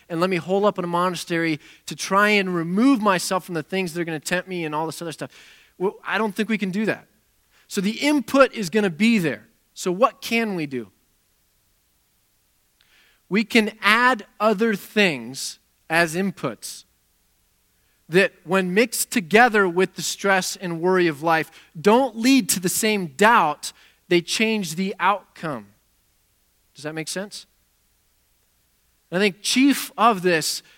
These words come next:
is the idea of community. Here's a, a, a verse out of Hebrews chapter ten. Look at the, what, what it says. And there's something really fascinating in this verse. It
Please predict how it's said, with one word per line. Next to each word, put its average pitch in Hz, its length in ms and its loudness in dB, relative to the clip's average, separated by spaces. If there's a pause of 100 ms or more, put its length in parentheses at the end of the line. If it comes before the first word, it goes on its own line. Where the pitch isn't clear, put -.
(160)
is 156 140 -4
the 180 160 2
idea 180 320 0
of 160 100 -8
community. 180 380 0
Here's 185 240 -4
a, 170 460 -4
a, 175 60 -12
a - 20 -14
verse 170 340 -2
out 170 200 2
of 147 180 -6 (260)
Hebrews 180 320 -4
chapter 165 320 -2
ten. 165 240 -4
Look 185 140 -4
at 202 80 -6
the, 190 60 -4
what, 190 200 -4
what 196 160 -6
it 151 60 -12
says. 160 440 -2 (600)
And 170 60 -6
there's 165 120 -2
something 208 240 -6
really 202 180 0
fascinating 185 600 -2
in 165 120 -4
this 135 120 -10
verse. 151 360 -4
It - 40 -20